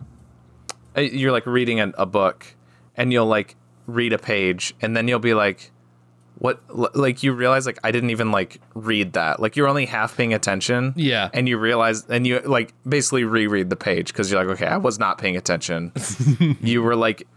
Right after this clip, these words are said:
Speaker 1: going over the words, but you didn't, like, it
Speaker 2: Yeah,
Speaker 1: did,
Speaker 2: you didn't
Speaker 1: none of it, like, went
Speaker 2: process
Speaker 1: into your head.
Speaker 2: anything, yeah.
Speaker 1: That was, like, this whole movie to me.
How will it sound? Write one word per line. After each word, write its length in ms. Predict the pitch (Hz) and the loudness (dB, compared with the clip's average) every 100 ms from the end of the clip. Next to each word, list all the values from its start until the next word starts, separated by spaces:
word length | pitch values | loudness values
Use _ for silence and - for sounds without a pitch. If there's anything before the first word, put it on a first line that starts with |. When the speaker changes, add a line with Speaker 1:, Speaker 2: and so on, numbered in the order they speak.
| _ 113 - | _ -10 -2
Speaker 1:
going 340 | 131 131 127 | 2 2 2
over 220 | 123 117 | 2 2
the 120 | 107 | 2
words, 280 | 104 107 98 | 2 2 2
but 100 | 175 | -2
you 80 | 98 | 0
didn't, 400 | 104 101 95 - | 0 0 -4 -2
like, 260 | 98 90 - | 0 0 -6
it 40 | _ - - - | _ -20 -20 -6
Speaker 2:
Yeah, 180 | - - | 0 2
Speaker 1:
did, 80 | 120 | 2
Speaker 2:
you 60 | |
didn't 120 | 131 107 | 2 2
Speaker 1:
none 140 | 104 | 2
of 60 | 113 | 2
it, 40 | |
like, 60 | 110 | 2
went 100 | - | 2
Speaker 2:
process 200 | 110 87 | 2 2
Speaker 1:
into 60 | 101 | 0
your 80 | 92 | 2
head. 140 | 101 | 0
Speaker 2:
anything, 480 | 95 90 95 87 90 | 0 -4 -4 -6 -4
yeah. 300 | 92 87 85 - _ - _ _ _ | -2 -4 -8 -16 _ -20 _ _ _
Speaker 1:
That 240 | 127 131 160 | -4 0 0
was, 140 | 175 | 0
like, 180 | 175 156 | 0 0
this 160 | 135 - | -4 -4
whole 360 | - 135 135 | -2 2 4
movie 360 | 123 117 110 98 | 4 2 4 2
to 100 | 92 | 0
me. 340 | 85 78 95 | -4 -6 -10